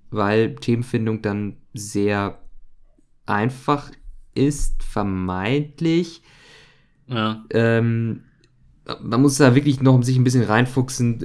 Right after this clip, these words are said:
Speaker 1: Umfang sind viertausend Wörter. Der Dozent meinte, das entspricht ungefähr sechzehn Seiten. Also das ist nicht wenig.
Speaker 2: Viertausend Wörter ist eine Nummer.
Speaker 1: Es ist eine Nummer.
Speaker 2: <laughs>
Speaker 1: Und,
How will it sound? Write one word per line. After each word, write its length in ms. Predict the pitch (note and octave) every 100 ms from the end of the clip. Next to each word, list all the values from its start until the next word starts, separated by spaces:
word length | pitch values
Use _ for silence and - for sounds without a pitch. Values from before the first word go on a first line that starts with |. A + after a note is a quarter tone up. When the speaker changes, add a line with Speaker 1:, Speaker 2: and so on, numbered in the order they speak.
| - -
Speaker 1:
Umfang 440 | C3+ D3 - C3
sind 200 | B2 A#2
viertausend 560 | - D3 C#3 B2 A2+ G2+
Wörter. 320 | A2+ C3 C3
Der 80 | A2
Dozent 320 | G#2+ - A2
meinte, 220 | A2 A2
das 160 | A2 G#2+
entspricht 420 | G#2+ - - -
ungefähr 380 | C3 C3 C3 A2
sechzehn 380 | A2+ - - G#2
Seiten. 420 | G#2 G#2+ B2 C3
Also 160 | G#2 G#2
das 160 | G#2+
ist 260 | - F#3+ -
nicht 220 | G3+ C#3+
wenig. 520 | C#3+ A#2 G2+ E3 - - _ -
Speaker 2:
Viertausend 760 | - D3+ D#3+ D3 D#3 D#3 D3+
Wörter 360 | B2+ C#3+ F#3 E3+
ist 160 | E3 E3+
eine 100 | E3+
Nummer. 400 | E3 F3 B2+ G#2 - - - - - -
Speaker 1:
Es 180 | D#3 D3+
ist 120 | E3
eine 120 | E3 D3+
Nummer. 500 | D#3+ - B2+ G#3+ -
Speaker 2:
<laughs> 80 | B3+
Speaker 1:
Und, 380 | C#3 C#3+ C3